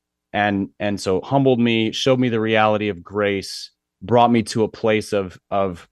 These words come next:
recognizing that, that the fullness of who Christ is. And so I, that was, that was almost fifteen years ago now. And, uh, and so the last fifteen years have been just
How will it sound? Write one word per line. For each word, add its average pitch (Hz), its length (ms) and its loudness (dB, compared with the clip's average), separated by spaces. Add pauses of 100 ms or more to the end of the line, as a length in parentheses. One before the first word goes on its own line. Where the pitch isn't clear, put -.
(160)
recognizing 113 800 0
that, 101 200 -4
that 95 240 -4
the - 80 -8
fullness 113 480 0
of 110 100 -2
who 113 140 -2
Christ 113 420 0
is. 123 380 0
And 107 200 -6
so 117 180 2
I, 117 120 2 (260)
that 131 180 4
was, 131 180 0
that 131 100 0
was 123 160 0
almost 107 300 -6
fifteen 110 280 -4
years 110 220 -2
ago 98 180 -2
now. 90 360 -4 (400)
And, 107 320 2
uh, 95 440 4
and 110 140 -4
so 127 120 0
the 110 80 0
last 127 280 2
fifteen 113 340 -4
years 107 280 -2
have 95 180 -10
been 101 460 -2 (280)
just - 360 -6